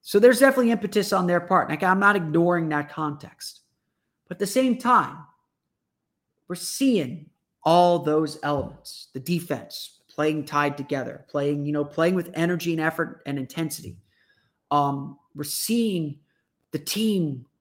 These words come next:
coming together, integrating these new players. What, what's, what's, you know, again, you think about the Miami Heat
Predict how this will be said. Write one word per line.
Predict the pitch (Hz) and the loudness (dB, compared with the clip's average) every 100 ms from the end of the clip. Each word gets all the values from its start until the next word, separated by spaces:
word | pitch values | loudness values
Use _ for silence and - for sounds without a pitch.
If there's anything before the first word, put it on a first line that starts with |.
| _ _ _ - | _ _ _ -2
coming | 214 233 220 | 4 6 6
together, | 190 202 165 208 | 4 2 2 2
integrating | 262 240 254 247 220 | 4 8 8 8 4
these | 214 185 | 2 0
new | 220 | 0
players. | - 233 151 - | 2 2 2 -4
What, | 175 175 | -8 -6
what's, | 185 196 | -6 -6
what's, | 190 - | -8 -6
you | 190 | -2
know, | 185 175 | -2 -2
again, | 175 202 180 | -2 -2 -2
you | 170 | -2
think | 226 | 0
about | 214 208 | 0 0
the | 190 | 2
Miami | 185 180 | 0 0
Heat | 147 214 202 - | -2 -2 -2 -4